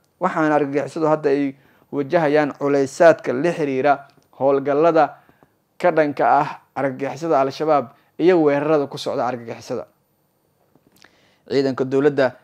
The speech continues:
iyo geesiyaasha deegaanka ayaana nafta dhaafiyey xubnahan soddonka ka badan oo ay ku jiraan laba horjooge oo halis ahaa, oo magacyadooda lagu sheegay ama xogaha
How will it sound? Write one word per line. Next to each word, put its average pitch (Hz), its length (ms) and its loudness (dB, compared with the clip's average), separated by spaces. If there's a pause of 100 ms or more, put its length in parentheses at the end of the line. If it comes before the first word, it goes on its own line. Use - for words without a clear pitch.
(100)
iyo 151 140 -2
geesiyaasha 139 640 0
deegaanka 135 680 0 (260)
ayaana 139 380 2
nafta 160 260 -4
dhaafiyey 139 640 -4 (460)
xubnahan 147 480 -4
soddonka 156 440 -2
ka 170 140 2
badan 147 440 2
oo 139 160 0
ay 139 140 2
ku 170 180 -8
jiraan 156 360 0
laba 156 220 0
horjooge 147 480 -2
oo 143 140 2
halis 160 300 0
ahaa, 156 440 6 (640)
oo 165 80 2
magacyadooda 160 840 2
lagu 151 260 -6
sheegay 143 320 -2
ama 143 180 -4
xogaha 151 260 0